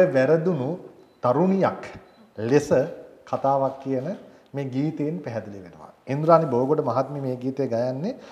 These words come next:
ස්වර්ණ ගුණවර්ධන මහත්මයා මේ ගීතය ලියන්නේ, ෂෙල්ටන් විජේසේකර මහත්මයා සංගීතවත් කරපු ගීතයක්. එහි පද හරිම අපූර්වයි. "විදුලිය එළිය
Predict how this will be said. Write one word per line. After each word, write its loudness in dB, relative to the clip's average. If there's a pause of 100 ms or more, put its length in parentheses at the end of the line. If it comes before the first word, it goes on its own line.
(120)
ස්වර්ණ 6
ගුණවර්ධන 0
මහත්මයා -4
මේ -8
ගීතය -4
ලියන්නේ, 0 (140)
ෂෙල්ටන් -4
විජේසේකර -8
මහත්මයා -8
සංගීතවත් -8
කරපු -10
ගීතයක්. -8
එහි -6
පද -4 (460)
හරිම 0
අපූර්වයි. -2 (1080)
"විදුලිය 2 (220)
එළිය 0